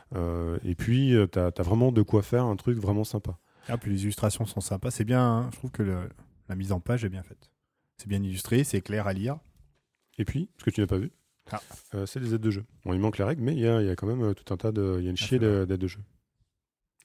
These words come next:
Speaker 2: Ah oui, c'est ce que j'avais demandé,
Speaker 1: C'est pour
Speaker 2: si
Speaker 1: ça que
Speaker 2: les
Speaker 1: c'est
Speaker 2: aides de jeu en, en téléchargement, pas, parce que souvent on donne des trucs aux,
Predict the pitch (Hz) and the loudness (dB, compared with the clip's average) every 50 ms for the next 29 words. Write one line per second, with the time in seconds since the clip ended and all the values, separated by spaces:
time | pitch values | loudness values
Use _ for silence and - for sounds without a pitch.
0 | _ - 101 104 113 113 - - - 113 117 113 104 98 98 98 113 113 107 - | _ -10 -6 -6 -6 -6 -6 -8 -4 0 0 0 2 2 2 2 2 2 4 4
1 | 160 98 101 104 127 120 110 110 117 113 123 135 127 113 110 117 113 113 110 101 | 4 4 6 6 8 8 8 8 6 6 6 6 6 6 4 4 2 0 -2 2
2 | - 113 - - 113 110 110 123 127 117 - 131 123 - - 107 - - 127 135 | 2 2 4 4 4 4 6 4 4 6 6 4 4 4 0 -2 0 2 2 4
3 | 135 117 107 104 107 107 104 - - 135 131 - 107 101 98 95 95 | 4 4 4 2 2 0 0 0 -2 -2 0 2 0 2 2 0 0